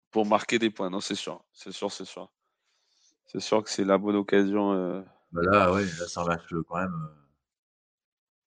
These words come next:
Speaker 1: Et c'est sûr que c'est ce type des, des situations qui te gagnent le M V P, hein. Mais blitz, blitz des Buffalo, c'est pour ça
Speaker 2: Puis
Speaker 1: que
Speaker 2: même
Speaker 1: là-bas,
Speaker 2: dans la
Speaker 1: les,
Speaker 2: manière, quoi.
Speaker 1: les,
Speaker 2: Tu,
Speaker 1: les
Speaker 2: tu
Speaker 1: matchs
Speaker 2: gagnes en
Speaker 1: d'été.
Speaker 2: ayant, euh, deux fois moins de pos-, de, de temps de possession que tes adversaires, donc c'est quand même, euh,
Speaker 1: Aussi,
Speaker 2: assez
Speaker 1: ouais.
Speaker 2: fort.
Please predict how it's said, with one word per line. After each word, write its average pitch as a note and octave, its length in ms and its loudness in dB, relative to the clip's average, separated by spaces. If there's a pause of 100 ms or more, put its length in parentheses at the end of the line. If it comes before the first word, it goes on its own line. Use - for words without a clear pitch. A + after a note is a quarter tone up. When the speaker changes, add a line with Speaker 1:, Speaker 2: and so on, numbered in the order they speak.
(800)
Speaker 1:
Et - 20 -6
c'est - 160 -2
sûr A#2+ 180 4
que - 80 -4
c'est G#2+ 100 2
ce - 120 0
type G#2+ 240 0
des, G#2+ 300 10
des G#2 100 6
situations G#2+ 480 2
qui - 140 -12
te - 80 -2
gagnent G2+ 260 2
le G2 80 0
M G2 80 -4
V G#2 140 -4
P, G#2 160 -4
hein. F#2+ 260 0 (360)
Mais G#2 120 4
blitz, A#2+ 360 2
blitz A#2 240 0
des A2+ 100 8
Buffalo, A2+ 760 8 (960)
c'est - 120 -16
pour G#2 140 -4
ça A2+ 100 6
Speaker 2:
Puis G#2+ 100 4
Speaker 1:
que C3 60 10
Speaker 2:
même C3+ 60 12
Speaker 1:
là-bas, A2+ 180 12
Speaker 2:
dans G#2 60 10
la G#2 120 6
Speaker 1:
les, F#2+ 100 6
Speaker 2:
manière, D#3 220 4
quoi. F#2+ 260 0 (320)
Speaker 1:
les, F#2 120 -10
Speaker 2:
Tu, - 160 -4
Speaker 1:
les G2+ 60 0
Speaker 2:
tu G2 40 -2
Speaker 1:
matchs G#2 160 6
Speaker 2:
gagnes B2+ 260 10
en A2 80 6
Speaker 1:
d'été. G#2+ 180 0
Speaker 2:
ayant, A2 340 4
euh, G2 100 4
deux G#2 140 4
fois A2 200 4
moins A2 140 6
de A2 80 0
pos-, G2+ 320 0
de, G2 320 4
de F#2 120 2
temps G#2+ 180 2
de F#2+ 40 -4
possession G2+ 500 -2
que G#2 140 -4
tes E2+ 80 -4
adversaires, F#2+ 480 -2
donc E2+ 120 -14
c'est - 160 -16
quand F2+ 120 -10
même, F#2 120 -2
euh, A2+ 40 4
Speaker 1:
Aussi, E3+ 220 2
Speaker 2:
assez E3+ 40 4
Speaker 1:
ouais. G#2 120 6
Speaker 2:
fort. F#2+ 160 -2